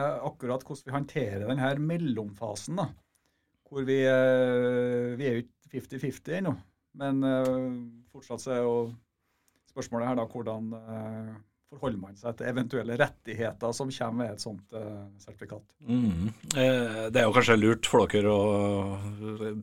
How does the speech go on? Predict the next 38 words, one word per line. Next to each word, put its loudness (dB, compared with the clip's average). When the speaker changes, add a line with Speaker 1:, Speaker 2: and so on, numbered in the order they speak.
Speaker 2:
prøve 8
å 2
bli 0
eksperter 2
på 0
det 0
feltet 2
her 2
nå, 0
da, 0
for -6
det -4
<laughs> -4
kan 0
hende -2
at, -6
eh, -2
dukker -4
opp -6
en, 2
eh, 0
sånn -6
situasjon -6
igjen -4
om, -6
eh, -6
fem, -6
ti, -8
femten 0
år. -12
Speaker 1:
Ja, -6
det -2
er 2
jo 0
også -2
et -4
spørsmål, -2
da. 0